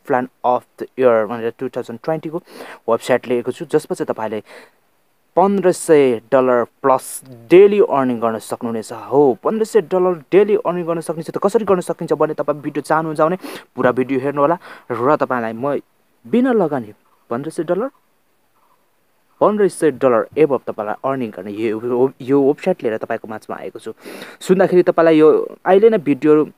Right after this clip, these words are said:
स्किप गरिदिउँ जस्तो, नहेरौँ जस्तो लाग्छ होला, किनभने त्यस्तो दिने वेबसाइट नहुनसक्छ। र योभन्दा अगाडि एउटा वेबसाइट त्यस्तै आएको थियो र त्यसले चाहिँ धेरै मानिसहरूलाई पे आउट दिइसकेको छ। र त्यस्तै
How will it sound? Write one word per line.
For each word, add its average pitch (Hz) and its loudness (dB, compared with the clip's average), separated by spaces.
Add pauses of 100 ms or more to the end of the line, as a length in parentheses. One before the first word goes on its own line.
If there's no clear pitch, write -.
(380)
स्किप - -4
गरिदिउँ 165 4
जस्तो, 151 -2
नहेरौँ 165 0
जस्तो 151 -4
लाग्छ 127 -2
होला, 117 -2
किनभने 139 0
त्यस्तो 143 -4 (360)
दिने 139 0
वेबसाइट 127 2 (260)
नहुनसक्छ। 123 -6 (400)
र 127 -2
योभन्दा 131 4
अगाडि 123 0
एउटा 113 0
वेबसाइट 120 -2
त्यस्तै - -4
आएको 143 0
थियो 208 0 (340)
र 127 2
त्यसले 127 0
चाहिँ 123 -2
धेरै 226 4
मानिसहरूलाई 120 -4
पे 123 0
आउट 110 0
दिइसकेको 110 -6
छ। - -12
र - -16
त्यस्तै 254 -2